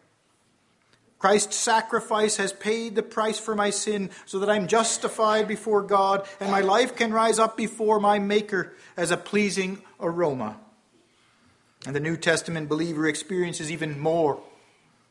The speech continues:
than their Old Testament counterparts. God no longer dwells at arm's length in the tabernacle.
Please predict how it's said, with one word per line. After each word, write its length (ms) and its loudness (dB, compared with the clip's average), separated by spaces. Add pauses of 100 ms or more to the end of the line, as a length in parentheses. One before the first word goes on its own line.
(180)
than 100 -12
their 160 -8
Old 240 2
Testament 480 -6
counterparts. 800 -4 (1000)
God 300 6 (200)
no 140 -2
longer 460 2
dwells 540 2
at 100 -2
arm's 380 0
length 300 -6
in 80 -10
the 60 -8
tabernacle. 760 -6